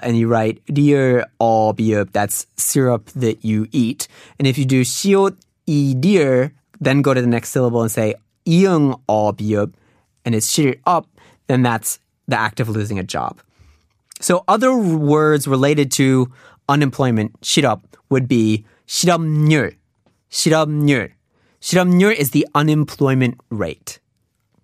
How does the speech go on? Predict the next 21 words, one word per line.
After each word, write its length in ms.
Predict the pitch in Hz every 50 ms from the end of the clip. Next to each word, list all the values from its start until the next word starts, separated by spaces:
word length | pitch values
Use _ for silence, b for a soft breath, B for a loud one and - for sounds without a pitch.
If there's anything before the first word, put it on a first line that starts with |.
| _ - - -
Or 260 | 160 139 143 156 151 b b b b
실업자. 960 | - - - 175 208 202 190 - _ _ _ - 196 175 151 117 92 92 - b b b b b -
실업자 680 | - - 196 185 202 196 _ - 208 196 196 202 190 -
is 120 | 156 139
someone 340 | - - 160 151 151 147 147
who 160 | 131 151 143
is 300 | 143 131 123 120 117 - - _ _ _ _ _ _ 120
unemployed. 760 | 127 123 120 117 113 101 - - 110 95 78 - - - - _ _ _ _ _ _ _
So, 280 | - - - 160 151 151
for 160 | 151 - 185
example, 600 | 170 147 165 165 160 - 131 120 113 127 - B B B B B B -
if 140 | 135 -
you're 80 | 160 151
gonna 160 | 147 151 151
say 340 | - - 160 147 147 151 151
the 240 | 139 131 120 117 - -
unemployment 520 | 131 143 135 - 147 135 123 120 120 123 -
rate 240 | 127 113 113 107 -
is 180 | 113 113 - -
increasing 680 | - 156 147 - 143 123 - - 107 104 101 98 92 - -
or 340 | 110 110 110 107 104 107